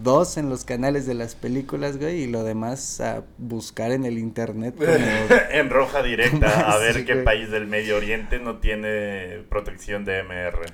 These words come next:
Speaker 1: O en tu,
Speaker 2: D M C.
Speaker 1: o si tienes tu T V Box que se roba la señal de
Speaker 2: Ah,
Speaker 1: Samantha.
Speaker 2: huevo, no,
Speaker 1: <laughs>
Speaker 2: no, eso no pasa. Tenemos un programa bien cargado.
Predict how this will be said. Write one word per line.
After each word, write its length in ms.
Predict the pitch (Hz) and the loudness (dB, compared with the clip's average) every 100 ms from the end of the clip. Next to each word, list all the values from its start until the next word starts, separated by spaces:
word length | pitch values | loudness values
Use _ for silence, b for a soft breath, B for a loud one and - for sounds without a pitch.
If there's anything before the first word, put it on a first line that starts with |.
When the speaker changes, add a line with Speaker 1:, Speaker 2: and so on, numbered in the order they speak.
| - | -2
Speaker 1:
O 200 | 196 233 | 0 2
en 60 | |
tu, 160 | 208 151 | 2 0
Speaker 2:
D 60 | - | -2
M 40 | |
C. 240 | 95 90 - | -6 -12 -6
Speaker 1:
o 360 | 135 165 196 214 | 0 2 2 0
si 200 | - 131 | -4 -6
tienes 340 | 123 123 120 | -4 -2 -4
tu 120 | 117 | -6
T 160 | 110 123 | -4 -2
V 160 | 123 117 | 0 0
Box 320 | 117 117 - | 0 -2 -6
que 120 | 120 | -6
se 140 | 117 | -6
roba 300 | 110 113 120 | -4 0 0
la 160 | 110 107 | 0 -2
señal 340 | - 113 117 | -2 0 -2
de 60 | 113 | -2
Speaker 2:
Ah, 460 | 98 104 107 107 104 | -2 0 2 2 0
Speaker 1:
Samantha. 180 | 101 107 | -2 -2
Speaker 2:
huevo, 720 | 107 110 113 120 127 123 147 | 2 2 2 2 2 2 2
no, 360 | 120 120 120 120 | 2 0 2 0
Speaker 1:
<laughs> 60 | |
Speaker 2:
no, 340 | 117 117 113 117 | -2 -4 -4 -4
eso 200 | 131 127 | -4 -4
no 200 | 120 117 | -4 -2
pasa. 240 | 104 - | 0 2
Tenemos 220 | - 170 220 | 2 4 6
un 80 | - | 8
programa 340 | 214 202 196 | 10 8 4
bien 180 | 185 170 | 2 2
cargado. 580 | 143 127 139 110 85 | 2 4 4 2 0